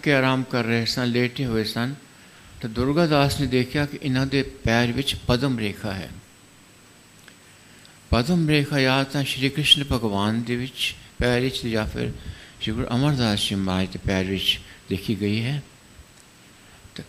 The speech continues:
ਇਹ ਦੇਖ ਕੇ ਦੁਰਗਾ ਦਾਸ ਨੇ ਕਿਹਾ ਕਿ ਤੁਸੀਂ ਜਾਂ ਤਾਂ ਇੱਕ ਮਹਾਨ ਸੰਤ ਬਣੋਗੇ, ਜਾਂ ਫਿਰ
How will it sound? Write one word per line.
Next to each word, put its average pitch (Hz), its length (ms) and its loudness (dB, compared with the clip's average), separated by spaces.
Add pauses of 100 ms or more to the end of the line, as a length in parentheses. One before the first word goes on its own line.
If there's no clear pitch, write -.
(100)
ਇਹ 180 160 2
ਦੇਖ 135 400 2
ਕੇ 180 120 0
ਦੁਰਗਾ 135 380 2
ਦਾਸ 120 320 2
ਨੇ 123 80 2
ਕਿਹਾ 131 260 -2
ਕਿ 139 220 -4 (720)
ਤੁਸੀਂ 170 420 2
ਜਾਂ 135 240 2
ਤਾਂ 143 160 -2
ਇੱਕ 139 320 -4 (580)
ਮਹਾਨ 123 520 -2
ਸੰਤ 151 400 0
ਬਣੋਗੇ, 104 600 0 (500)
ਜਾਂ 113 200 0
ਫਿਰ 113 320 0